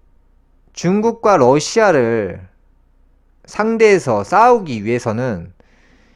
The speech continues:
이 비트코인 시장을 키워야 될 입장이라는 거예요. 그것만 좀 기억하시면 되고, 항상 투자를 하실 때 좀 길게 길게 보시면서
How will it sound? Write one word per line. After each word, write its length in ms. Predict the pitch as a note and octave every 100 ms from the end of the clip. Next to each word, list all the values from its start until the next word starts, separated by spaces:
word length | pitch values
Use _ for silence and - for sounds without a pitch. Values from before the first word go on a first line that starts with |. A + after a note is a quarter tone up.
| _ _ _ _
이 80 | D3
비트코인 600 | C#3 D3+ - - C4+ C4+
시장을 520 | B3 G#3+ A#3 G3 F3+
키워야 400 | D3 - C#4 C#4
될 160 | B3+ G3
입장이라는 680 | B2 B2 - A#3 A3 C#3+ G2
거예요. 360 | F2 E2+ F2+ - _ _ _
그것만 600 | C#3+ E3 E3 E3 D#3 D3+
좀 140 | C#3 B2+
기억하시면 640 | C3 B2+ - D#3 F3 D#3
되고, 480 | G2 F#2 C3+ C3+ F#2+ _ _ _ _ _ _ _ _ _ _ _
항상 420 | - E3 G3+ G#3
투자를 340 | F#3 - A3+ A3+
하실 260 | F#3 C3+
때 520 | G#2+ - C#3 G#2 F2+ - _ _ _ _
좀 400 | - G3 G3 F#3+
길게 380 | E3 C#3+ G3 C4+
길게 300 | A3+ A#3 G#3+
보시면서 960 | - C3 D3 D#3 A#2+ G#2+ C3+ A#2+ F#2